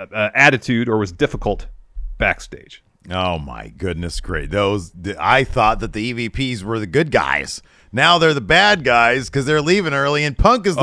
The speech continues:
Speaker 1: Oh,
Speaker 2: good guy.
Speaker 1: just wait, S-, Steve. There's more.
Speaker 2: Oh, no. <laughs>
Speaker 1: So this is a, this is something I'd heard about earlier this week, but Meltzer talked about in the, in the newsletter. Um,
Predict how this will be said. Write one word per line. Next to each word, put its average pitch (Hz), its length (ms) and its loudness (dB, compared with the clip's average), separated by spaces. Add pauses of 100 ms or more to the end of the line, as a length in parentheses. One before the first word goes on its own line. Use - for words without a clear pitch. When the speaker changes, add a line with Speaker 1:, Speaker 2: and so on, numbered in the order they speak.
Speaker 1:
Oh, 110 40 4
Speaker 2:
good 120 200 0
guy. 123 300 6
Speaker 1:
just 127 200 2
wait, 117 220 4
S-, - 200 -20
Steve. 95 380 -6 (120)
There's 107 240 0
more. 117 120 4
Speaker 2:
Oh, 208 140 6
no. 185 420 4
<laughs> - 80 -20 (160)
Speaker 1:
So 123 360 2 (100)
this 165 160 -2
is 254 80 -8 (140)
a, - 100 -18
this 143 160 -6
is 202 100 2
something 151 220 0
I'd 147 140 8
heard 139 140 4
about 117 200 2
earlier 117 280 2
this 101 140 -2
week, 104 200 -6
but 87 100 -10
Meltzer 110 300 0
talked 90 240 -4
about 92 200 -2
in 80 40 -16
the, 85 180 -8
in 87 80 -8
the 85 80 -6
newsletter. 85 480 -8 (540)
Um, 98 600 -2